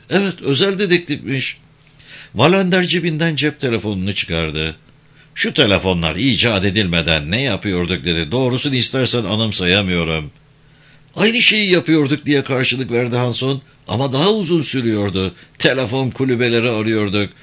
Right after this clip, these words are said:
Arabalarımızda daha uzun zaman kalıyorduk. Ama şimdi ne yapıyorsak eskiden de aynı şeyi yapıyorduk."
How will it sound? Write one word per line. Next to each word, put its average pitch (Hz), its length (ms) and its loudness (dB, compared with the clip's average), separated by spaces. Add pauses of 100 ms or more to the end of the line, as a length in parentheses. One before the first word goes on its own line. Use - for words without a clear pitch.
(280)
Arabalarımızda 165 840 2
daha 165 200 2
uzun 165 320 2
zaman 143 400 -2
kalıyorduk. 104 720 0 (320)
Ama 110 180 -4
şimdi 120 340 0
ne 147 80 -2
yapıyorsak 107 680 -2
eskiden 165 500 0
de 165 40 2
aynı 147 260 2
şeyi 110 240 2
yapıyorduk." 95 640 0